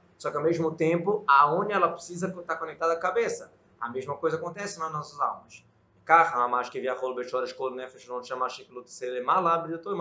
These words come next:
Assim também acontece com todas as almas do povo de Israel lá em cima, né, que são totalmente elevadas.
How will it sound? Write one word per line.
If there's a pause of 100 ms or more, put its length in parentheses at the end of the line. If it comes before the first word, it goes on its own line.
(960)
Assim
também
acontece (500)
com
todas
as
almas
do
povo
de
Israel (720)
lá
em
cima,
né,
que
são
totalmente
elevadas.